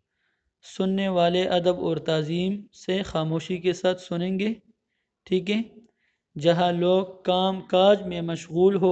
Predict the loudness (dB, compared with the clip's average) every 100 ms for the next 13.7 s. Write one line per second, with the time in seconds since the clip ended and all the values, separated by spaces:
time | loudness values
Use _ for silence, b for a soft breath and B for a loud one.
0 | 4 4 2 0 -2 -2 -2 -2 0 0
1 | -2 -6 -6 -2 0 2 2 0 -6 _
2 | _ _ _ _ -4 -2 0 0 0 -2
3 | -2 -4 -8 -20 _ _ _ _ _ _
4 | _ _ _ _ _ 2 4 6 6 4
5 | -2 -16 -20 _ _ _ _ 2 4 4
6 | 4 2 0 2 2 4 2 -2 -6 -4
7 | -4 -2 0 0 -2 -6 -2 0 2 0
8 | -2 -2 -2 -4 -6 -10 _ _ _ _
9 | -6 -4 -4 -6 -2 -2 0 0 2 2
10 | 0 -2 -4 -4 -6 -20 _ _ _ _
11 | _ _ -2 0 2 -2 -10 -16 -10 0
12 | 2 2 0 0 0 0 0 -2 -4 -2
13 | -4 -4 -14 -8 -8 -2 -4